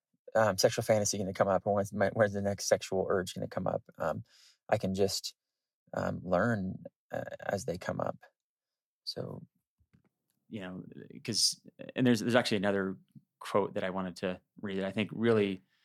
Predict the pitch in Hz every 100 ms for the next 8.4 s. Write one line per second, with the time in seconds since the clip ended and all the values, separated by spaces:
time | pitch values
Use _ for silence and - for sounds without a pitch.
0 | _ _ _ _ _ _ - 110 101 -
1 | 98 95 87 - - 98 92 90 - _
2 | _ _ - _ - 110 117 113 120 110
3 | 107 95 107 101 98 98 95 98 95 98
4 | - _ _ _ - - 107 110 98 110
5 | 95 92 95 - 104 - 104 - - _
6 | _ - 127 113 - 113 107 - 98 90
7 | 95 98 - - - - - - 57 -
8 | - 95 87